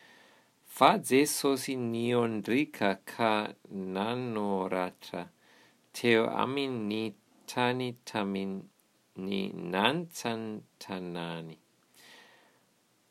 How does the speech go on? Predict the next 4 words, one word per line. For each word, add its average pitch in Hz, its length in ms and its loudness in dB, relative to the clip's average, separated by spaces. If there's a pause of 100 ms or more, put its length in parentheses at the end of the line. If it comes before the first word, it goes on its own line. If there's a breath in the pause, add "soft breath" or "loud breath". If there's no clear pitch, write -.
(140)
Ary 170 520 8 (100)
raha 110 480 4
naharitra 104 2250 -2 (120)
nanontany 95 2000 -6